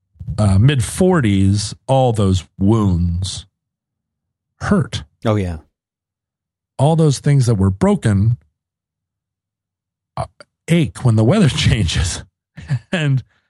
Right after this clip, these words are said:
Speaker 1: my teeth are a fucking train wreck because the three of them got knocked out. And I, you know, I got little,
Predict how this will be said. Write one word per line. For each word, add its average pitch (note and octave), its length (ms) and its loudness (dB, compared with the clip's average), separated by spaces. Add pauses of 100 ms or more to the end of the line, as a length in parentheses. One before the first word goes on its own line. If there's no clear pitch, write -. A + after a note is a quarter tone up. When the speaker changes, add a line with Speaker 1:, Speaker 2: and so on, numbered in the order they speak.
(220)
Speaker 1:
my B2+ 140 0 (180)
teeth F#3+ 340 0
are A#2+ 200 2
a G#2+ 60 0
fucking G2+ 760 0 (680)
train C4 320 0
wreck F#2 220 2
because B2 380 0
the C3+ 140 0
three C3+ 420 0
of E3 120 4
them C#3 160 4
got C#3+ 220 2
knocked D#3 300 2
out. G3 240 -2 (1500)
And A#2 600 4 (640)
I, - 140 -4
you F3+ 140 0
know, D3 100 4
I D3 100 2
got C#3+ 160 2
little, C3+ 380 2